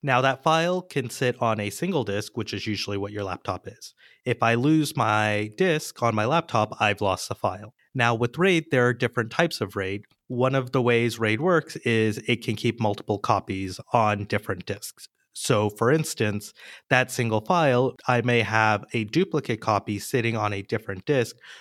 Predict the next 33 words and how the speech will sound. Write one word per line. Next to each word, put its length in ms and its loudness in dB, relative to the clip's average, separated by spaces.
which 160 0
is 80 -2
all 340 2
automatically 600 0
controlled 580 -2
by 240 2
hardware, 600 -2
so 460 -4
I'm 160 2
not 200 2
manually 460 0
copying 460 -2
a 60 -4
file 360 2
from 220 -4
one 180 -4
disk 240 -8
to 140 -8
another. 340 -10
Therefore, 480 2
if 180 -2
one 220 0
disk 320 -6
fails, 500 -2
I 80 4
still 240 2
have 220 2
another 320 0
copy 340 0
that 180 0
is 60 -4
still 240 -4
usable. 320 -8